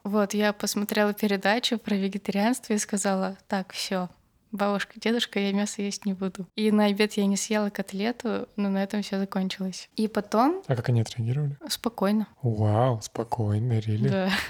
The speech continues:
Speaker 1: <laughs> Бабушка с дедушкой отреагировали спокойно, да.
Speaker 2: Круто.
Speaker 1: Ну, может быть, мне кажется, они просто поняли, что это ненадолго. Типа, вот я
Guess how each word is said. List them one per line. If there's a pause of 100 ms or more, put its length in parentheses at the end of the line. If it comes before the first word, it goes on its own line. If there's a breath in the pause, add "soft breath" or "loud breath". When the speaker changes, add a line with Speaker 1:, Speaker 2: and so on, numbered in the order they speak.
(140)
Speaker 1:
<laughs>
Бабушка
с
дедушкой
отреагировали
спокойно,
да.
Speaker 2:
Круто.
Speaker 1:
Ну,
может
быть,
мне
кажется,
они
просто
поняли,
что
это
ненадолго.
Типа,
вот
я